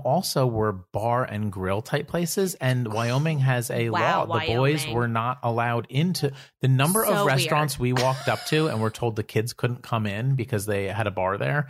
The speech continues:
Speaker 2: Yeah.
Speaker 1: It was, it became a
Speaker 2: So,
Speaker 1: frustration.
Speaker 2: I don't know the details of the law, but from what I, what was explained to me, if there's not a separate dining area, like, the tables are in that bar area,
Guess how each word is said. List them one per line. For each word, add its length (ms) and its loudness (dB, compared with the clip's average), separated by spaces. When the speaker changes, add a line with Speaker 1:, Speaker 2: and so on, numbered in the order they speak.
Speaker 2:
Yeah. 380 -2
Speaker 1:
It 80 4
was, 240 0
it 320 -2
became 460 0
a 40 4
Speaker 2:
So, 80 4
Speaker 1:
frustration. 480 2
Speaker 2:
I 60 4
don't 160 2
know 120 2
the 180 -2
details 520 -2
of 120 -2
the 100 -2
law, 220 0
but 160 -4
from 140 -6
what 140 0
I, 280 -2
what 200 0
was 140 -2
explained 480 -2
to 80 -6
me, 320 -2
if 200 -2
there's 280 -4
not 320 0
a 160 -4
separate 800 -4
dining 400 -2
area, 320 -2
like, 240 -2
the 100 -4
tables 720 -4
are 80 0
in 300 -2
that 340 -2
bar 360 -2
area, 640 -2